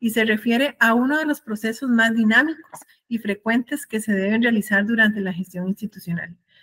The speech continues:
Consiste en monitorear el entorno y la gestión interna para identificar, analizar y responder a los riesgos que pueden poner en peligro el logro de los objetivos.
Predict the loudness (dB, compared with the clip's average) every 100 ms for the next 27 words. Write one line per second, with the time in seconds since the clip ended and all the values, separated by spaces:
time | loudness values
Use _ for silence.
0 | _ _ _ 2 4 4 2 0 -2 -6
1 | 2 6 6 6 4 2 2 2 2 2
2 | 0 4 4 4 4 2 2 -2 -2 0
3 | 0 2 2 2 2 0 0 -2 -2 -8
4 | -14 -12 4 8 8 6 -2 -4 -6 -2
5 | 0 0 -4 -6 -6 -2 2 4 2 -2
6 | -18 -6 6 6 8 6 4 2 -2 -8
7 | -6 0 0 0 0 0 0 -2 -4 -4
8 | -2 -2 -2 -4 -4 -4 -6 -6 -2 0
9 | 0 -2